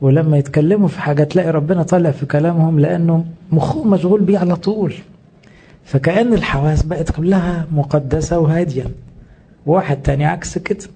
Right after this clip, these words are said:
اللي بيشوفوا وبيسمعوا وبيقولوا طول الوقت مالي دماغه، فدماغه مش قادرة تفكر في ربنا ولا لحظة. كلمة تاني القديس ذهبي الفم: "لقد أعطي لنا الغضب لا لنرتكب أعمالا عنيفة ضد إخوتنا،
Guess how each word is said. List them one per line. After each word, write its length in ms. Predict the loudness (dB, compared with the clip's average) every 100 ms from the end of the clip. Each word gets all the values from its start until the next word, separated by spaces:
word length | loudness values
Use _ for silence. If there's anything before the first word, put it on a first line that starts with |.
| -8
اللي 200 | -2 0
بيشوفوا 500 | 2 0 0 0 -2
وبيسمعوا 500 | 0 -2 0 0 0
وبيقولوا 420 | 2 0 2 0
طول 220 | 0 0
الوقت 400 | 2 2 0 -2
مالي 260 | 0 2 2
دماغه، 360 | 2 0 0 0
فدماغه 420 | 0 2 2 2
مش 160 | 0
قادرة 240 | 0 0 0
تفكر 360 | 0 -2 -2
في 160 | -4 -2
ربنا 380 | -2 0 0 0
ولا 140 | -2
لحظة. 340 | -4 -6 -10 -10 -20 -20 -16 -14 -14 -20 -20 -20 -20 -20 -20 -20 -20 -20 _ _ -20 _ 0
كلمة 260 | 2 4
تاني 240 | 2 2 2
القديس 500 | 0 -2 0 0 2
ذهبي 280 | 2 2 0
الفم: 320 | 0 -2 -2 -4 -10 -20 -20 -20 -20 -20 -20 -20 _ _ _ _ _ _ -2
"لقد 420 | 0 2 2 0 2
أعطي 480 | 2 2 2 2
لنا 240 | 4 2 2
الغضب 560 | 2 0 0 0 -2 -8 -18 -18 -18 -18 _ _ 0
لا 280 | 2 4
لنرتكب 800 | 4 4 2 0 -2 -4 0 0
أعمالا 640 | 0 0 0 0 2 0 0
عنيفة 420 | 0 0 0 0
ضد 320 | 0 -2 -2
إخوتنا، 720 | -4 -4 0 0 0 -2 -2